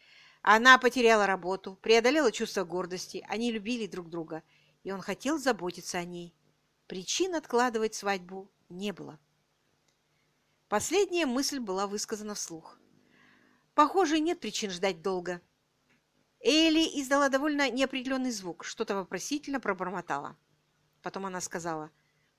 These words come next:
«Джон очень торопится». Джейн сказала то же, что уже говорила до этого. «Он хочет заботиться о тебе. Ты не можешь оставаться здесь». Элли вздрогнула. Она протянула руку, и Джейн взяла ее.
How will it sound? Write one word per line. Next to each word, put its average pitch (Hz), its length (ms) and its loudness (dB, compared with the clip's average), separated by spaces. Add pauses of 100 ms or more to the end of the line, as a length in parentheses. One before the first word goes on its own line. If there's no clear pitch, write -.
«Джон 226 360 -4
очень 233 320 -2
торопится». 185 520 -8 (800)
Джейн 175 220 -4
сказала 175 520 -4
то 165 280 -8
же, 175 80 -12
что 170 240 -8
уже 160 200 -10
говорила 180 420 -4
до 247 80 0
этого. 165 400 -4 (500)
«Он 180 160 -10
хочет 208 320 -2
заботиться 254 540 2
о 170 40 -2
тебе. 160 320 -8 (400)
Ты 208 140 0
не 262 120 0
можешь 269 320 4
оставаться 190 460 0
здесь». 160 420 -10 (600)
Элли 185 240 -6
вздрогнула. 165 640 -6 (680)
Она 294 280 0
протянула 311 540 -2
руку, 339 240 -2
и 254 60 -2
Джейн 269 260 -2
взяла 196 320 -2
ее. 170 280 -6